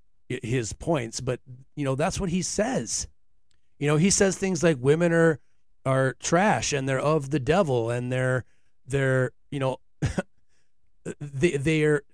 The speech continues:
terrible people, uh, to men when now they live in this world of social media, OnlyFans, narcissism, uh, the, you know, never facing consequences and responsibilities, being able to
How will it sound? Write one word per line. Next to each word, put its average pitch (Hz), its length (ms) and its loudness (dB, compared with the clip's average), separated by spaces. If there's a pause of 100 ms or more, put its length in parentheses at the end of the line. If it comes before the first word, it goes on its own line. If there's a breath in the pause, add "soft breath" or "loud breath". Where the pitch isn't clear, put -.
(140)
terrible 170 600 4 (280)
people, 147 580 0 (560)
uh, 139 280 -2
to 170 180 0
men 147 500 -2 (540)
when 156 340 0 (440)
now 165 380 4
they 170 180 4
live 165 220 4
in 165 80 2
this 156 180 0
world 170 340 4
of 147 260 4 (100)
social 175 440 0
media, 165 580 2
OnlyFans, 165 840 0
narcissism, 160 960 0 (560)
uh, 131 300 2 (800)
the, 143 220 -4
you 143 120 -2
know, 139 100 0
never 160 360 2
facing 160 400 -2
consequences 160 1000 -2
and 151 120 -4
responsibilities, 147 840 -2
being 160 200 -2
able 175 200 0
to - 140 -4